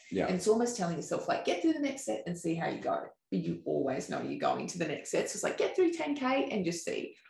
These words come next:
Speaker 2: I'm always going past that ten K.
Speaker 1: Yeah.
Speaker 2: I always, as I said, front end it. So hundred thirty K day, hundred twenty K day, get through the ten K, then see how far you're gonna go before you stop. So it's like the gentle side of my mind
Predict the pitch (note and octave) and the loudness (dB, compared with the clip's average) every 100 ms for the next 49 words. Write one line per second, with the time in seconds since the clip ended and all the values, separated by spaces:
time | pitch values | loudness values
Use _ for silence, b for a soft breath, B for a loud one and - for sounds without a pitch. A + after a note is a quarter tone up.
0 | _ A3+ G3 C#3+ D3 C#3 - C3 - - | _ 4 4 4 2 2 2 0 2 2
1 | - - - - C2 - A#1+ - - F#2+ | 2 -2 -4 -4 -6 -2 -2 -2 -2 2
2 | D#2+ - - _ _ - F3+ - - F3 | 2 0 -8 _ _ 0 0 0 -2 2
3 | E3+ D#3 C#3+ - - - D#3 - - D#3+ | 4 4 0 -2 -4 -2 -2 -2 -2 -2
4 | - D3 C#3+ D3 - - D3+ D3 - - | 0 -4 0 -2 -2 -2 0 0 -4 -12
5 | _ _ _ _ _ - F3 E3 E3+ D#3 | _ _ _ _ _ -4 -2 0 0 0
6 | D#3 - D#3 D3 C3+ - E3 D#3+ E3 E3 | -2 -2 -2 -2 -2 -2 -2 -2 -4 -6
7 | E3 E3+ D#3+ E3 G#3+ F4 - _ _ G#3 | -6 -4 -2 0 0 0 -4 _ _ -2
8 | G#3 - G#3+ G3+ G#3 G3 G#3 C4 D#4+ - | 0 -2 -2 -2 -2 -4 -2 0 -2 -4
9 | - B3+ D#4+ D#4+ D#4 - G3 F#3 E3 E3 | -8 -4 0 0 0 -2 2 2 2 0
10 | E3+ D#3 D#3+ D#3+ D#3+ D#3 - D3 C#3+ D3 | 2 2 2 2 0 -2 0 -2 -2 -2
11 | D3 C#3+ - - - - E3 D#3+ - G#3 | -2 0 -2 -2 -2 0 2 2 2 0
12 | A3 - F3 - D#3+ F#3 F#3 F#3 E3+ D#3+ | 0 -2 -4 -2 -2 -2 -4 -4 -2 0
13 | D#3 D3 D3 C#3 C#3 C3 | 0 -2 0 0 0 -2